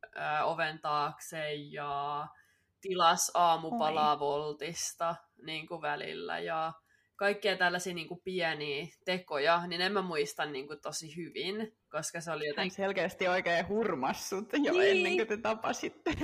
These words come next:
Speaker 1: Niin, niin sit oli jotenkin silleen, että kun ei kukaan aiemmin ole tehnyt mitään tollasta, niin sit se oli vähän silleen, niinku, et, et vau, et mikä panostus, tai tiedätkö, silleen.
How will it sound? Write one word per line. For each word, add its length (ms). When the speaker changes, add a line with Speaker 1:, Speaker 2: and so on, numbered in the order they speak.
Speaker 1:
Niin, 340
niin 100
sit 200
oli 140
jotenkin 300
silleen, 300
että 100
kun 100
ei 100
kukaan 400
aiemmin 320
ole 140
tehnyt 360
mitään 320
tollasta, 640
niin 120
sit 180
se 100
oli 160
vähän 240
silleen, 400
niinku, 240
et, 320
et 100
vau, 400
et 160
mikä 260
panostus, 920
tai 180
tiedätkö, 360
silleen. 600